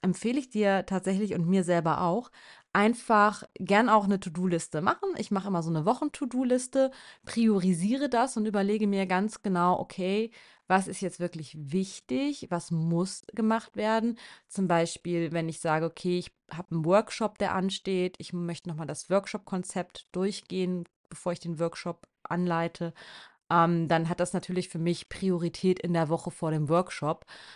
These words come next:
Aber andere Dinge oder Termine oder auch Yoga-Klassen zu planen, die dann vielleicht danach erst sind, ähm, ist dann vielleicht einfach, äh, noch nicht so wichtig. Zumal ich auch weiß,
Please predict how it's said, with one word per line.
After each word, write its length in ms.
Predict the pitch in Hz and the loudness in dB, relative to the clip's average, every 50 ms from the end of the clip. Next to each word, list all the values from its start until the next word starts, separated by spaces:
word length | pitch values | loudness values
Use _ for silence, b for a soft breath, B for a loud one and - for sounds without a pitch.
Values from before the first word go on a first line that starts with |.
| B B | B B
Aber 760 | B - 165 160 156 156 156 160 156 156 156 156 160 160 - - | B 0 2 4 4 4 4 4 4 6 6 6 6 4 4 2
andere 360 | - 170 202 214 202 185 175 | 2 2 2 4 4 4 2
Dinge 460 | 147 156 165 165 165 165 175 180 170 | 2 2 0 0 0 2 0 0 0
oder 240 | - 165 160 165 156 | -2 -2 -2 -2 -2
Termine 680 | - - 175 151 156 160 165 165 165 170 175 185 170 | -2 -2 -2 0 0 0 2 2 2 2 0 0 -2
oder 300 | - 160 160 165 156 - | -2 -2 -2 -2 0 2
auch 240 | 156 160 160 151 - - | 2 2 0 0 -2 -6
Yoga-Klassen 880 | - 165 165 180 190 196 170 - - 160 160 156 - 175 156 156 151 | -4 0 2 4 6 6 4 4 2 -4 -4 -2 -2 -2 -2 -2 -4
zu 140 | - - 160 | -6 -8 -12
planen, 400 | - - 165 151 156 165 160 156 | -8 -4 -2 0 2 2 2 0
die 80 | 160 156 | -2 -2
dann 140 | 156 151 | -2 -4
vielleicht 300 | - - 160 156 - - - | -4 -4 -6 -6 -6 -6 -6
danach 440 | 170 165 160 160 170 196 214 196 - | -2 0 2 2 4 4 2 2 0
erst 360 | - - 151 156 151 - _ - | -2 0 0 0 0 -4 _ -12
sind, 420 | - 143 151 156 160 185 208 202 B B B B B B B B B B - | -8 -6 -4 -2 0 0 0 -2 B B B B B B B B B B -4
ähm, 500 | 160 160 160 160 165 165 165 160 160 - - | -2 0 2 2 2 2 0 0 -2 -4 -4
ist 360 | - 175 170 151 - - - 175 | -2 -2 -2 -2 -4 -6 -2 -2
dann 200 | 160 160 165 156 | 0 0 0 -2
vielleicht 340 | - 180 180 180 180 - | -2 -2 -2 -2 -2 -4
einfach, 480 | - 190 185 - - 208 208 214 208 - | -4 -6 -6 -4 -2 0 0 0 -2 -4
äh, 420 | - - 247 240 240 240 247 240 233 | -8 -6 -4 -2 -2 -2 -2 -2 0
noch 180 | 247 254 247 | 0 2 4
nicht 380 | 247 262 294 - - - - - - - | 4 4 4 4 0 -8 -12 -14 -14 -12
so 400 | - 160 180 185 175 156 143 143 | -6 0 2 2 2 2 0 0
wichtig. 440 | 170 185 180 - - 160 151 - - | 0 -2 -2 0 -4 -4 -4 -4 -8
Zumal 480 | - - 190 180 175 175 180 180 180 - - | -6 -2 0 2 4 4 6 4 4 2 0
ich 220 | - - - - | -4 -8 -4 -2
auch 240 | - 180 - - - - | -2 -2 -2 -4 -14 -10
weiß, 500 | 156 156 170 160 170 180 185 202 - | -4 0 0 2 4 2 2 0 -2